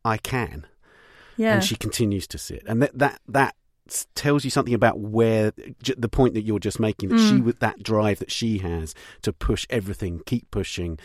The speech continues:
Speaker 1: the des-, the drive for endurance continues in her work much more than it does in his.
Speaker 2: Yeah, I think he's got other concerns, which we should talk about too. But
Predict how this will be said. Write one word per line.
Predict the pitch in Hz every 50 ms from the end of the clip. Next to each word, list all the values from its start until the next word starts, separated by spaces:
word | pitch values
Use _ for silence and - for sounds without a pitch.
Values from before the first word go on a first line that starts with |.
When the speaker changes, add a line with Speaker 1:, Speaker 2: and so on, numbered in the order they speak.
| - - -
Speaker 1:
the | -
des-, | 92 107 104 92 -
the | - 110 92
drive | - 113 113 110 110 110 110 104
for | - - 101 98
endurance | 92 95 87 80 92 92 90 85 78 76 76 _ _ - - - - - -
continues | - 107 - - 113 101 95 95 85
in | 95 90
her | 90 104 98 92
work | 87 87 87 80 76 - - - - - - - - - -
much | - 110 - - -
more | 113 107 101 98
than | 90 90 87
it | 90 73
does | 82 87 80
in | 82 85
his. | 80 90 82 71 - - _ _ _ _
Speaker 2:
Yeah, | - 220 214 202 190 180 180 220
I | -
think | 214 - 247 220 196
he's | - 226 196
got | - 208 -
other | - 208 202 190 190
concerns, | - - 196 196 185 - - 202 202 190 180 175 175 87 - -
which | - - - - - - - - -
we | - 185 190 -
should | - - 220
talk | - - 202 190 190
about | 190 190 185 185
too. | - - 220 208 190 185
But | 196 214 - -